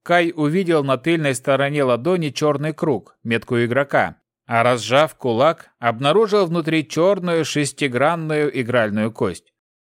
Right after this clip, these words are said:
Поглядев на неё немного, парень позволил кубику упасть на землю. Смысла пытаться как-то выбросить нужное число не было,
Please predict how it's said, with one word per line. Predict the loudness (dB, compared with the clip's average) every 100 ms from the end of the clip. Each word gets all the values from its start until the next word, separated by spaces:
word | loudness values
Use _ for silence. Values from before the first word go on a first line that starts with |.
| _ _
Поглядев | -2 0 0 0 -2
на | -2
неё | -2 0 0
немного, | 0 0 0 2 0 -2 -6 0
парень | 2 2 0 0
позволил | -2 0 0 2 0
кубику | -2 -2 0 -2 0 0
упасть | 0 -2 -2 -4
на | -4
землю. | -2 -2 -2 -6 -10 _ _ _ _ _ -14
Смысла | -4 -2 0 0
пытаться | -2 -4 2 2 2 -2
как-то | 0 -2 0 -2
выбросить | 0 0 0 -2 -2 -4 -2
нужное | -2 -2 -2 -2
число | -2 -4 -4 -2 -2
не | 0 -2
было, | 0 0 -2 -6